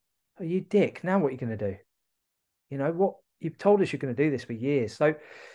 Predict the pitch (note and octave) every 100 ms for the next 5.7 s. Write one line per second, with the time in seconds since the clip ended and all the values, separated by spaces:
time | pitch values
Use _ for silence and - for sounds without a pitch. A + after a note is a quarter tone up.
0 | - - F3 G3 G3+ A#3 - G#3+ E3 A#2+
1 | E3 F3+ C#3+ B2 A#2+ D#3+ E3 - - C#3+
2 | B2 G2+ F#2 - _ _ _ _ _ _
3 | _ _ _ _ _ - C#3+ D3 F#3+ F#3+
4 | F3+ D3 - C#3 A2 - C#3 D#3+ B2+ G#2
5 | G#2 G2+ B2 A#2 A2+ -